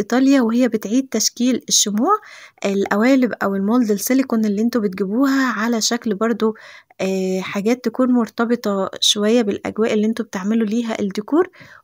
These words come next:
ولو عندكم، آه، شموع تقدروا ان انتوا تعيدوا تسخينها تاني وتسيحوها وتشكلوها في المولد الجديد ده.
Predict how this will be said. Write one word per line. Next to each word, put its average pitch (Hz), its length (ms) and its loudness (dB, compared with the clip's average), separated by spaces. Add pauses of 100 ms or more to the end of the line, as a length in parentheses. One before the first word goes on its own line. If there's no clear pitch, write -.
ولو 302 200 4
عندكم، 254 560 2 (220)
آه، 196 640 -4
شموع 269 500 2
تقدروا 247 400 -2
ان 220 80 0
انتوا 226 240 0
تعيدوا 247 640 0 (240)
تسخينها 226 500 0
تاني 233 340 0
وتسيحوها 214 640 -2
وتشكلوها 220 540 -2
في 226 100 -8
المولد 202 380 -2
الجديد 185 480 -4
ده. - 80 -12